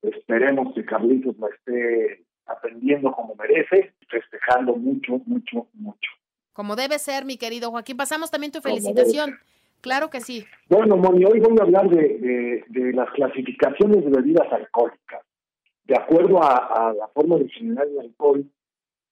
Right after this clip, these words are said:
Speaker 1: eh, se puede generar de varias formas y se clasifican de esa manera. Vamos a tener las bebidas fermentadas, todo aquello que, que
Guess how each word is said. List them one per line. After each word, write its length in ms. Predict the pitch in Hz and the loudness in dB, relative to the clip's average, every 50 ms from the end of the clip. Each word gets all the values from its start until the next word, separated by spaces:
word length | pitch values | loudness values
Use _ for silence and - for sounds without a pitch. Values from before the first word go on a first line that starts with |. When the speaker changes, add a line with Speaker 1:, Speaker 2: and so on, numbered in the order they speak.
| _ _ - | _ _ -10
Speaker 1:
eh, 720 | - 107 104 107 107 104 104 104 101 101 101 104 104 _ _ _ - | -6 -6 -6 -6 -6 -8 -10 -12 -12 -14 -14 -14 -16 _ _ _ -16
se 80 | 113 | -16
puede 280 | - - 143 143 143 143 - | -8 0 2 4 4 4 2
generar 300 | - 120 110 117 123 117 | 0 -4 0 0 0 0
de 80 | 120 113 | -2 -6
varias 280 | 107 - 110 117 117 _ | -8 -8 -10 -12 -10 _
formas 420 | - 160 165 156 135 - 120 113 - _ _ _ _ | 0 2 2 2 0 -4 -6 -6 -8 _ _ _ _
y 60 | _ _ | _ _
se 100 | - _ | -20 _
clasifican 640 | _ - 110 104 _ _ _ _ _ _ - 113 107 | _ -20 -20 -20 _ _ _ _ _ _ -20 -20 -20
de 80 | 101 107 | _ -20
esa 180 | _ - 107 | _ -20 -18
manera. 420 | 113 123 127 135 151 147 - - - _ _ _ _ _ _ _ _ _ _ _ | -12 -10 -6 -4 -4 -4 -4 -6 -8 _ _ _ _ _ _ _ _ _ _ _
Vamos 220 | - 208 220 214 - | 0 0 0 2 0
a 100 | 214 214 | 0 0
tener 220 | 165 160 160 175 | 0 -4 -2 2
las 160 | 180 185 170 | 2 2 2
bebidas 420 | - 131 123 120 139 143 151 147 - _ _ | 2 -2 -4 -4 -2 0 0 0 -2 _ _
fermentadas, 920 | - 123 117 113 113 117 120 120 120 - - 160 160 160 147 113 104 98 - _ _ _ _ _ _ _ _ _ _ _ _ _ | -6 -6 -6 -6 -8 -14 -14 -14 -10 -2 0 2 2 2 2 -2 -6 -8 -10 _ _ _ _ _ _ _ _ _ _ _ _ _
todo 200 | - 185 196 190 | 0 4 4 4
aquello 460 | 165 - - 170 165 165 180 175 175 | 4 2 0 0 2 2 2 0 0
que, 420 | - - 123 123 117 113 110 104 _ _ _ _ _ _ _ | -4 -8 -6 -4 -4 -6 -6 -10 _ _ _ _ _ _ _
que 600 | 110 104 107 107 107 107 104 104 104 104 98 | _ _ _ _ -20 -20 -20 -20 -18 -18 -18